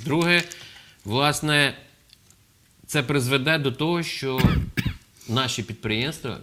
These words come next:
підвищаться конкурентно. Якщо буде підвищена якість продукції, відтак зростає конкурентна спроможність наших підприємств. Появляться, з'являться нові ринки продажу, які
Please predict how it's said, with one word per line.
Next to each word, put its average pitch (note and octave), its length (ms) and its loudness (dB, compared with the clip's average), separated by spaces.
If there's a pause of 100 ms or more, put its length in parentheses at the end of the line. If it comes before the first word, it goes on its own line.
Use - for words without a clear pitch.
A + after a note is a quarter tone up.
підвищаться G2 600 -6
конкурентно. F#2 800 -8
Якщо F#2 300 -6
буде F#2 220 -4
підвищена F2+ 580 -8
якість D#3 440 -6
продукції, G2+ 540 -8 (720)
відтак A2+ 440 -6 (280)
зростає G#2 540 -6
конкурентна G2 560 -8
спроможність C3 720 -4
наших E2+ 300 -8
підприємств. E2+ 680 -8 (1900)
Появляться, G#2 720 0
з'являться G2 640 -2
нові G2 360 0
ринки F#2 420 -8 (180)
продажу, G2 460 -4 (300)
які F#2+ 640 -6